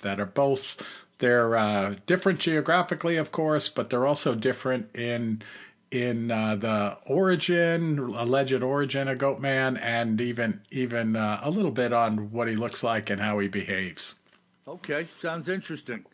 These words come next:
Speaker 2: Hey,
Speaker 1: Yes.
Speaker 2: do you, uh, Kev, did you ever watch any of those episodes of that show, Mountain, uh, Mountain Monsters?
Speaker 1: No, I don't think I've seen that one.
Speaker 2: Yeah, they were,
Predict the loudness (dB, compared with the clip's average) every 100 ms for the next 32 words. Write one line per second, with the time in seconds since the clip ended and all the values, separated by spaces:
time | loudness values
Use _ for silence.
0 | _ -8 -4 -2 -2 0 0 0 0 0
1 | 0 0 0 -2 -6 -4 -6 -4 -6 -2
2 | -2 0 2 2 0 -2 -2 0 -2 -2
3 | -6 -2 0 -2 -2 -4 -2 -2 -2 -4
4 | -2 -2 -2 -2 -4 -8 -6 -4 -2 0
5 | 0 -2 -2 -2 -2 -4 -4 -4 -6 -6
6 | -4 -4 -12 _ _ _ _ _ _ -2
7 | 4 6 4 2 -2 -2 -2 0 -2 0
8 | -2 -2 -8 -12 -20 _ 0 0 0 -2
9 | 0 -2 -2